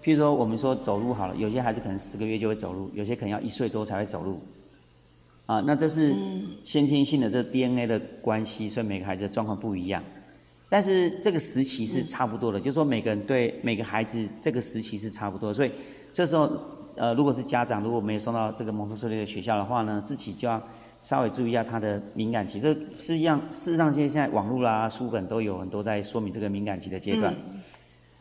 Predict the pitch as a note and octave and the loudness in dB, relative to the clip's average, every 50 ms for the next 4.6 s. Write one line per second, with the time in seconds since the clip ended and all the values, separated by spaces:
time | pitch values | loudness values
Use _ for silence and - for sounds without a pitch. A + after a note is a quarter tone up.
0 | _ _ - - E3 E3 D#3 D#3+ D#3+ D3 B2 G#2+ B2 - - - - - - - | _ _ -2 2 4 4 6 6 6 4 4 2 0 0 -2 -4 -4 -6 -12 -8
1 | - - A#2+ A2+ G#2+ C#3 D#3 D#3 D#3 D#3 D3 C3 A2+ A2 B2+ B2+ A#2 G#2 G2+ G2+ | -2 0 2 4 4 4 6 6 6 6 4 4 2 2 2 2 0 0 -2 -2
2 | G#2+ G#2+ G#2+ G#2 - - - - - C3 B2 G#2 F#2 F2 G#2 A2 G#2 F#2 F2 - | -2 -4 -4 -6 -12 -14 -10 -4 -2 0 0 0 0 0 -2 -2 -2 -4 -2 2
3 | C#3+ C#3 C3+ C#3 C3 A2 G2+ F#2+ A#2+ A#2+ A#2 A#2 - - - - - - - - | 2 4 4 4 4 2 2 0 0 0 0 -2 -6 -12 -18 -18 -20 -20 -20 -20
4 | - - G#2+ G#2+ G#2 G2+ G2+ G2+ G#2+ A#2 G#2 | -14 -8 -6 -4 -2 -2 -2 -2 -2 -2 -2